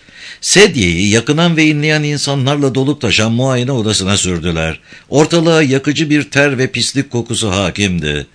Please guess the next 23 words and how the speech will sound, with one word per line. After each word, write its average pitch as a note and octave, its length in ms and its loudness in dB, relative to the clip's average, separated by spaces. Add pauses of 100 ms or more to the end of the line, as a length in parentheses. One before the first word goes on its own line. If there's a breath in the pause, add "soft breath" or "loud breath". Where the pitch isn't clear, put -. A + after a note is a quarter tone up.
(420 loud breath)
Nelio F#3 500 4
antenleriyle D#3 720 0
Alfredo C3+ 580 0
Bomba'nın G2 440 -2
terli B2 340 0
yüzünü G#2+ 320 -2
inceleyen F2 580 0
bir C3+ 120 0
hamam A#2+ 400 -2
böceğini G2+ 480 -2
kovaladı. E2+ 680 -2 (580 loud breath)
Uzun F#3 360 2
boylu, E2+ 280 0
şişman D3 500 0
bir C#3+ 180 0
doktor G#2 380 -2
geldi. E2 600 -2
Sedyenin D#3+ 440 0
yanında C#3+ 440 -2
durarak F2 340 -2
Alfredo B2 560 -2
Bomba'ya F#2 440 0
baktı. D#2 540 -4